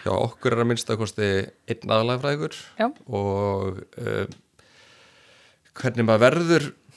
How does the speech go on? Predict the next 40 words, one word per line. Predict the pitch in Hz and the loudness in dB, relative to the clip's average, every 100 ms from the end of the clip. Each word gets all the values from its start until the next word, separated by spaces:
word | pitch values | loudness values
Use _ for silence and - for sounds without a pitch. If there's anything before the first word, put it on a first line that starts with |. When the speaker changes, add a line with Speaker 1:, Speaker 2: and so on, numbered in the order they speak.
| - | -2
Speaker 1:
eh, | 139 131 127 | 2 4 4
aðalhagfræðingur, | - 143 165 165 143 143 110 104 101 - - - - - | 2 4 4 4 4 6 6 4 0 -8 -16 -20 -18 -8
eh, | - 95 - - _ - | -6 -6 -8 -12 _ -18
þ-, | - - - - | -18 -18 -20 -20
eh, | - - - - - - | -18 -16 -14 -14 -16 0
Speaker 2:
Ert | 240 | 2
Speaker 1:
allavega | 113 | 6
Speaker 2:
þú | 107 | 8
Speaker 1:
mí-, | - 277 | 8 8
Speaker 2:
yfir | 269 | 6
Speaker 1:
mínu | - | 6
Speaker 2:
hinum | - - | 6 6
Speaker 1:
tilviki- | - 240 | 6 6
Speaker 2:
hagfræðingunum | - 190 180 170 | 4 0 0 2
Speaker 1:
Hvað | 127 | 4
segirðu? | 120 110 | 6 6
Speaker 2:
þá? | 92 - - | 4 -4 -2
Ert | 220 | 0
þú | 240 220 | 2 2
yfir | 269 240 | 2 2
hinum | 233 226 180 190 | 4 2 0 -2
hagfræðingunum? | 196 175 165 160 - - - | -2 0 -2 -6 -10 -12 0
Speaker 1:
Um, | 101 98 104 104 107 - _ _ _ _ _ - | 4 6 6 4 0 -2 _ _ _ _ _ 0
ég | 110 117 117 | 6 6 4
ber | 127 120 | 4 4
ábyrgð | 120 135 - 127 | 6 4 4 2
á | |
því | 123 131 127 | 4 4 6
að, | 123 120 117 - | 8 6 4 -4
hérna, | 117 117 113 - 110 110 107 107 - - - - 50 - | -2 -2 -2 -6 0 4 4 4 0 -6 -14 -16 -18 -18
þau | - 113 | -2 0
mál | 110 113 131 | 4 4 2
sem | 131 127 | 0 -2
að | 117 | 0
koma | 135 123 | 2 2
frá | - 123 | 2 2
okkur | 127 117 117 | 4 2 0
séu | 107 117 | -2 -2
í | 110 | 0
standi. | - 101 - | 0 -2 -4